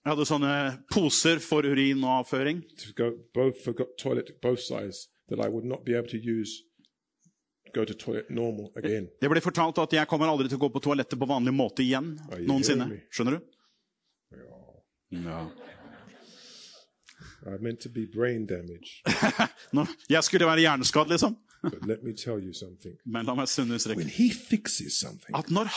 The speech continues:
Speaker 1: han fikser og ordner noen ting,
Speaker 2: he never half fixes
Speaker 1: så er det
Speaker 2: things.
Speaker 1: liksom ikke halvveis gjort.
Speaker 2: Are you hearing me?
Speaker 1: Skjønner du?
Speaker 2: He fixes things
Speaker 1: Han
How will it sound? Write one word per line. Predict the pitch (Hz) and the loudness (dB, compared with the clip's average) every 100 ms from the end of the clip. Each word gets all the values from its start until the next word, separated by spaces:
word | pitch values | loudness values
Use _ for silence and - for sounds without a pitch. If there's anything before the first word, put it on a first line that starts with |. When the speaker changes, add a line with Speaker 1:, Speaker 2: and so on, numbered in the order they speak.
| - | -2
Speaker 1:
han | 208 247 233 | 0 0 0
fikser | - - - - 160 | -2 0 2 2 2
og | 233 | 4
ordner | 180 143 | 4 6
noen | 165 190 | 2 2
ting, | 262 | 2
Speaker 2:
he | 143 | 2
never | 131 151 147 | 4 4 2
half | - 78 78 - - - | -2 -4 -4 -6 -8 -10
fixes | - - - 147 | -10 -8 -8 -2
Speaker 1:
så | - 226 | 4 4
er | |
det | 190 | 4
Speaker 2:
things. | 175 190 | 2 2
Speaker 1:
liksom | 202 | 4
ikke | 254 | 2
halvveis | 220 269 151 208 247 | 2 0 2 2 4
gjort. | 320 - - - - - - | 2 2 -4 -6 -12 -20 -14
Speaker 2:
Are | |
you | 143 151 165 | -12 -10 -8
hearing | 98 127 | -8 -8
me? | 160 | -10
Speaker 1:
Skjønner | - 139 262 | -4 -2 -2
du? | - - - - | -6 -18 -16 -8
Speaker 2:
He | - | -6
fixes | - - - - - - - - | -6 -6 8 8 8 4 4 2
things | - 202 - - | 2 -2 -6 -2
Speaker 1:
Han | 190 214 220 | 2 2 0